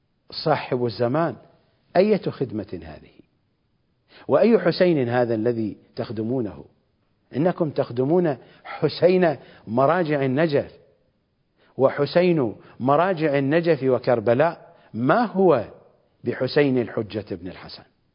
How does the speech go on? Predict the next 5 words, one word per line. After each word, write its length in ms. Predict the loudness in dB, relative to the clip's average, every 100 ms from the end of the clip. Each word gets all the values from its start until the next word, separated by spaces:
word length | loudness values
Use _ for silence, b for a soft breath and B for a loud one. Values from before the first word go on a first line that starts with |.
| _ _ _ _ _ _ _ _ _ _ _ _ 0
كرارا 580 | 2 2 2 0 0 0
ومرارا 680 | 0 0 2 2 0 -2 -8 b b b
أصرح 540 | -6 0 0 0 0 -2
بهذه 500 | 0 2 2 0 -6
الحقيقة، 600 | -8 -10 -10 -14 -18